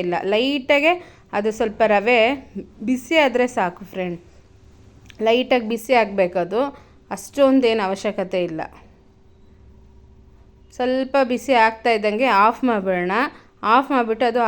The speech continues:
ಆರಕ್ಕೆ ಬಿಡಬೇಕು. ಸ್ವಲ್ಪ ಬಿಸಿ ಇರುತ್ತಲ್ವ, ಇಮಿಡಿಯೇಟ್ ಆಗಬಾರ್ದು, ಏನು ಸಾಲ್ಟು ಆಗಲಿ ಏನಾಗಲಿ ಆಗಬಾರ್ದು. ಈಗ ಆರಿದೆ, ಇದಕ್ಕೆ ಸ್ವಲ್ಪ ಸಾಲ್ಟ್ ಹಾಕ್ಕೊಳ್ಳೋಣ. ಸಾಲ್ಟು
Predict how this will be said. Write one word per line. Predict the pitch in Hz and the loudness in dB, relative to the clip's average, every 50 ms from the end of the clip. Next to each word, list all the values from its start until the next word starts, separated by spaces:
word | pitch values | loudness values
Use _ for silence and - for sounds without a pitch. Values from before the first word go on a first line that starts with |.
| 202 196 | 4 4
ಆರಕ್ಕೆ | 208 233 262 269 - 214 226 | 4 4 4 2 0 0 -4
ಬಿಡಬೇಕು. | 202 180 190 180 175 180 - 180 170 - | -2 -2 -2 -4 -4 -4 -10 -8 -6 -4
ಸ್ವಲ್ಪ | 208 196 185 196 208 202 202 | -4 -4 -4 -4 -6 -6 -6
ಬಿಸಿ | 240 220 - 277 269 | -6 -4 -2 0 2
ಇರುತ್ತಲ್ವ, | 262 240 220 220 220 202 190 190 202 214 208 196 180 175 - - - - _ - 233 240 | 2 2 0 0 -2 -2 0 2 2 2 2 2 0 -4 -10 -18 -20 -20 _ -8 -4 0
ಇಮಿಡಿಯೇಟ್ | 247 262 269 254 254 240 226 214 220 202 | 2 2 4 4 4 2 2 2 2 2
ಆಗಬಾರ್ದು, | 185 196 208 208 208 214 202 190 175 185 180 - - 196 202 | 2 2 0 0 0 0 0 0 -2 -6 -8 -6 -4 -2 -2
ಏನು | 208 214 208 202 208 | -2 -2 -4 -4 -4
ಸಾಲ್ಟು | 214 196 190 190 196 196 196 202 190 190 190 | -2 -2 0 -2 -2 -4 -4 -2 -2 0 -2
ಆಗಲಿ | 190 185 185 190 190 190 185 185 185 | -2 -4 -4 -4 -4 -4 -4 -4 -6
ಏನಾಗಲಿ | 190 196 185 180 175 185 190 185 175 | -6 -6 -6 -6 -6 -4 -4 -4 -6
ಆಗಬಾರ್ದು. | 180 180 185 175 175 170 175 175 151 - - - 202 | -6 -8 -6 -4 -4 -4 -6 -10 -16 -14 -12 -10 -6
ಈಗ | 190 196 180 185 | -4 0 2 2
ಆರಿದೆ, | 208 233 240 202 175 185 208 240 262 - - - - _ _ _ 220 | 2 2 0 -2 -2 -2 -2 -2 -2 -6 -14 -20 -20 _ _ _ -8
ಇದಕ್ಕೆ | 214 208 233 233 - | -6 -4 -4 -2 -2
ಸ್ವಲ್ಪ | 233 202 202 - 214 208 - | -4 -4 -2 -4 -6 -4 -2
ಸಾಲ್ಟ್ | 220 190 196 214 226 226 226 | 0 2 2 2 0 0 -2
ಹಾಕ್ಕೊಳ್ಳೋಣ. | 196 202 - 190 185 180 165 180 208 240 269 269 - _ _ _ _ _ _ _ _ - - 233 | -2 -2 -2 -2 -2 -2 -4 -4 -4 -6 -6 -8 -12 _ _ _ _ _ _ _ _ -10 -4 -2
ಸಾಲ್ಟು | 214 208 220 226 220 226 233 233 | 0 2 2 0 0 -2 -2 -4